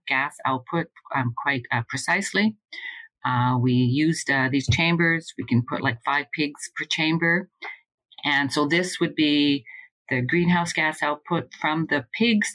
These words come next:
and from the manure at the same time. And, uh, doing these experiments. So what, what we do then is we try, we get the baseline in the chambers down to as close to zero as we can. The air coming in is all filtered and, and that, and the chambers are s-,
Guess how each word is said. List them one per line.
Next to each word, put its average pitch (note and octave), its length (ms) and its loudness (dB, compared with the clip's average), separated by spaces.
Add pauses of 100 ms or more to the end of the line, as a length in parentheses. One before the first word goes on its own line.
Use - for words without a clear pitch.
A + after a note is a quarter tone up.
and D3+ 220 -2
from D3+ 280 -2
the D3 60 2
manure C3+ 480 4
at - 140 -4
the B2+ 80 -8
same A2+ 280 -2
time. G2 400 -4 (880)
And, D#3 600 2 (1200)
uh, C#3 240 2 (340)
doing G#3 280 4
these F#3 220 4
experiments. E3+ 680 0
So C#3 80 0
what, D3+ 200 2
what G3 100 4
we G3+ 100 4
do F3+ 160 4
then D#3 240 2
is D#3 160 -2
we C#3+ 160 0 (160)
try, D#3+ 280 2
we D3 120 0
get E3+ 200 -2
the D3+ 120 -2
baseline D#3 600 0 (120)
in D3+ 80 -2
the D3+ 80 -2
chambers D3+ 400 -2
down C#3+ 280 -2
to - 80 -6
as B2 80 -8
close D3 220 -2
to C3+ 120 -14
zero C3+ 220 0
as - 80 -8
we D#3 80 -2
can. B2+ 340 -2
The C3 220 -2
air C#3+ 240 -2
coming D3 200 2
in C3+ 120 4
is C3+ 120 0
all C3 240 0
filtered B2 560 0
and, B2 200 0 (320)
and C3 180 2
that, B2+ 380 0
and C3 240 4
the B2 200 0
chambers C3 340 0
are B2+ 40 0
s-, - 180 -4